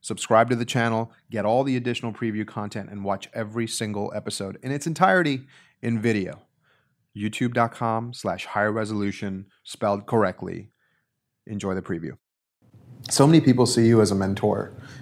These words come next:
uh, as a, as a distant mentor. Um, how would you tell them to find, and I, we don't have to stay in technology here for a second, just as a human being, how would you tell a human being how to find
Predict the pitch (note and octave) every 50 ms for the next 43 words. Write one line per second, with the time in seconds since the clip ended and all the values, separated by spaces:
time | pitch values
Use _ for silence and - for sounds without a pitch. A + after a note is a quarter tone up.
0 | - - - G#2+ G2+ G2 - - - G#2+ G#2 G2 G#2 G2+ G2 G2 G2+ - - G#2
1 | G2+ G2 F#2 G2+ A2 A2 - - G#2+ F#2+ F2+ G2+ G2+ G2 - - G#2 G2+ G#2 G#2+
2 | A2 - - - - G#2 G#2 G#2 G#2 G#2 G2+ G2+ G2+ G2+ G2+ - - - - -
3 | - - - - - - - - - - - - - - - - - - - -
4 | - - - - C3+ D#3+ F#3 G3 G3+ G3+ G#3 G3+ G3 - - - C3 B2+ B2 A#2
5 | G#2 A#2+ A#2+ A2+ - - - A2+ A2 A2 G#2+ G#2 G#2+ G2+ G2+ G2+ G2 G2 G2+ G2+
6 | G2+ G2+ G2+ - - - - - - - - - - - - - - - - -
7 | - - - - - - - A#2 - - - - B2 A#2 A2+ A2+ A2 A2 G#2+ G#2+
8 | A2 A2 - A#2+ A#2+ A#2+ A#2+ A#2+ B2+ - A#2 F#2+ G2 A#2+ B2+ C3 B2+ B2 B2 A#2+
9 | - - - A2+ G#2+ G2+ - A#2 - G#2 G2+ G2+ G2 G2 F#2+ G2 G2 F#2+ F#2+ -
10 | F2+ - - G2 G2+ - G2 G2 G2+ G#2 - A2 G#2 G#2 F#2 A2 G#2+ G#2+ G2+ G2+
11 | G2+ G2+ G2+ G2 G2 F#2+ F#2 - G#2+ A2 A#2 B2 A#2+ B2 A2 G2+ - - A2 A2
12 | G#2+ G2+ G2 - - A#2 A2+ G#2+ G#2 G#2 G2+ G2+ A2 G#2 G2+ G2+ G2+ F#2+ - -
13 | - - - - - - - A2+ A2+ A2+ G#2+ - - A2 G#2 G#2 G#2 G#2 G2+ G2+
14 | G#2